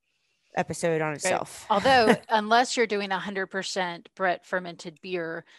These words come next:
Speaker 2: even
Speaker 1: True.
Speaker 2: wild beers and spontaneous beers are still ale fermentations because that Saccharomyces cerevisiae is the one that's performing the
Speaker 1: True.
Speaker 2: primary fermentation.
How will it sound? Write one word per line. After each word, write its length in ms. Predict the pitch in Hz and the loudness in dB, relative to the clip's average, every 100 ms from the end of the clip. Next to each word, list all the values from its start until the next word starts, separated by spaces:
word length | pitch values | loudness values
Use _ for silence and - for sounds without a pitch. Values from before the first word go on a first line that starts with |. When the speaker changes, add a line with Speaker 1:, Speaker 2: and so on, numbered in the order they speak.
| _ _ - | _ _ -4
Speaker 2:
even 220 | 226 233 185 | 2 6 6
Speaker 1:
True. 60 | |
Speaker 2:
wild 380 | 175 208 214 208 | 6 4 6 4
beers 400 | 190 180 175 165 | 2 -2 -2 -4
and 100 | 185 | -10
spontaneous 720 | 170 180 165 - 214 202 175 - | -8 -8 -8 -8 -8 -6 -8 -8
beers 360 | 175 165 165 | -8 -6 -8
are 160 | - 175 | -8 -6
still 400 | - - 170 160 | -6 -4 -4 -4
ale 200 | 175 170 | -4 -6
fermentations 920 | 160 165 160 156 - - - - - - | -6 -10 -12 -14 -14 -14 -14 -16 -16 -14
because 380 | 175 185 165 | -12 -10 -8
that 180 | - - | -6 -8
Saccharomyces 680 | - 175 165 165 165 160 170 | -2 -2 -2 -8 -10 -10 -12
cerevisiae 840 | - 165 165 175 - 170 160 - 135 | -10 -10 -8 -8 -6 -6 -4 -4 -6
is 200 | 170 - | -10 -10
the 80 | |
one 180 | 160 160 | -8 -8
that's 140 | 160 - | -10 -12
performing 640 | 156 - 226 226 185 170 | -14 -4 2 2 0 -6
the 80 | 214 | 0
Speaker 1:
True. 100 | 269 | 4
Speaker 2:
primary 340 | 196 170 160 | 4 2 -8
fermentation. 680 | - 156 - 143 - - - | -8 -10 -12 -14 -16 -18 -20